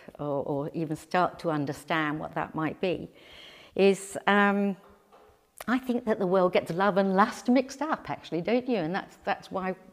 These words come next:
we, we tend to get into these situations which are not of the Lord. Um, it's interesting, if we look at,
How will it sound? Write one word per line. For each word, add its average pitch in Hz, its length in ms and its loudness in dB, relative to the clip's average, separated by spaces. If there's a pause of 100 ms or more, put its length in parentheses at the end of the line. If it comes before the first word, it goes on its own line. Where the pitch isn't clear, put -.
(140)
we, 170 300 -8
we 180 120 -4
tend 202 300 -2
to 196 60 -2
get - 240 0
into 180 220 -2
these 156 200 -4
situations 190 760 -2
which - 320 -8 (1300)
are 196 100 8
not 165 200 4
of 151 100 0
the 190 80 4
Lord. 233 380 4 (1120)
Um, 220 420 6 (260)
it's 226 180 4
interesting, 202 800 4 (960)
if 254 220 4
we 339 120 8
look 247 280 8
at, - 400 0